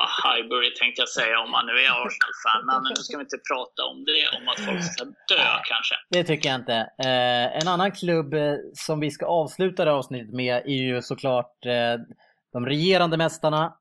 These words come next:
Speaker 2: eh, som har tappat en byggsten, eh, som inte är så stor, men, eh, otroligt viktig. Och Joakim Olsson undrar ju vad hans betydelse ska vara för Chelsea, Kanté. Eh, men, eh,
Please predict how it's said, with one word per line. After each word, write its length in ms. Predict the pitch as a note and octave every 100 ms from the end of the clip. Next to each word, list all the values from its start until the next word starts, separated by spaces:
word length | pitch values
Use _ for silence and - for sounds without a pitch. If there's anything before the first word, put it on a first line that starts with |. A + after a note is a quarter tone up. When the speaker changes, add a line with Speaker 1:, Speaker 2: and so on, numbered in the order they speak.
| _ - _ _ C#3
Speaker 2:
eh, 460 | C#3 C3+ C3 B2+
som 220 | A#2+ D#3+ C3+
har 80 |
tappat 540 | C#3+ D#3 D#3+ D3 C#3 - _
en 340 | C#3+ C3+ C3
byggsten, 760 | B2 D3+ A2+ - E3 D#3+ D3 C#3
eh, 380 | C3+ C3 C3 B2+
som 180 | B2+ C#3
inte 240 | C3 -
är 60 | E3+
så 160 | E3 E3
stor, 720 | - - - B3+ D#3+ A#2 A2
men, 500 | A#2+ C3 B2+ C3 A#2+
eh, 120 | B2
otroligt 420 | G#2+ C#3 D#3 E3+ D3
viktig. 720 | D3 E3+ - - D#3+ G#2+ A#2+
Och 80 |
Joakim 320 | D3 D#3+ E3+ E3
Olsson 580 | E3+ E3 - F3+ E3+
undrar 260 | E3+ D#3 C#3+
ju 220 | D3 C#3+
vad 260 | C3+ C3+ C#3
hans 240 | D#3+ F3
betydelse 680 | E3+ D#3 D3 C#3+ - C#3+ C3+ - - - _
ska 240 | - - C#3
vara 200 | C3 -
för 100 | C#3+
Chelsea, 760 | - G#3+ A3 E3 - B2+ A2+ - -
Kanté. 440 | C#3+ A#2+ C3+ A2+
Eh, 580 | G2 - - B1 - B2
men, 380 | C#3 C3+ C3+ C3
eh, 140 | B2+